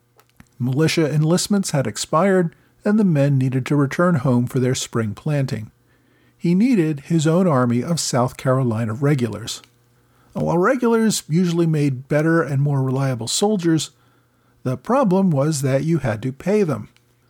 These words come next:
Civil government in South Carolina did not really exist after the fall of Charleston, so Sumter took it upon himself to come up with a scheme of payment for his new army. The pay deal for the new army eventually became known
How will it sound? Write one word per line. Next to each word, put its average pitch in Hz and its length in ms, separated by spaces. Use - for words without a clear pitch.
Civil 170 340
government 202 540
in 190 80
South 156 320
Carolina 131 560
did 127 200
not 143 220
really 135 320
exist 185 540
after 139 280
the 127 100
fall 123 280
of 113 140
Charleston, 170 680
so 220 160
Sumter 247 420
took 190 260
it 202 80
upon 151 340
himself 127 520
to - 100
come 147 240
up 180 140
with 190 140
a 196 80
scheme 156 340
of 190 220
payment 175 560
for 160 180
his 170 260
new 127 300
army. 147 460
The 143 140
pay 254 260
deal 180 240
for 185 280
the 208 100
new 214 200
army 131 460
eventually 190 520
became 196 480
known 123 420